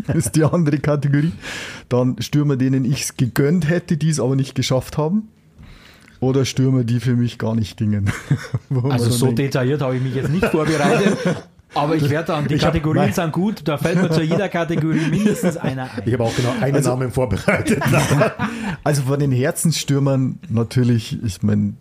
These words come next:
Speaker 1: ist ja ganz klar an allererster Stelle, äh, Gerd Müller. Das ist einfach mein, ja,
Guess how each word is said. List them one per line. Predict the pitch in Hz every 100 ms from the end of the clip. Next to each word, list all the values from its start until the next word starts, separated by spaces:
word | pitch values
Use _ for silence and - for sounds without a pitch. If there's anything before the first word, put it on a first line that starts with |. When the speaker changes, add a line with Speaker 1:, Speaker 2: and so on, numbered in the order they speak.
| -
Speaker 1:
ist | 110 - -
ja | 107
ganz | 107 110 -
klar | 104 104 107 -
an | 110 104 104 -
allererster | - 113 101 101 110 -
Stelle, | 110 - 104 107 107 104 - -
äh, | 101 104 117 -
Gerd | - 110 -
Müller. | 113 113 113 101 _ _
Das | - 101
ist | 107 101 -
einfach | 107 110 110 -
mein, | 104 110 110 113 110 107 - - - - - - - - - - - _ -
ja, | 123 127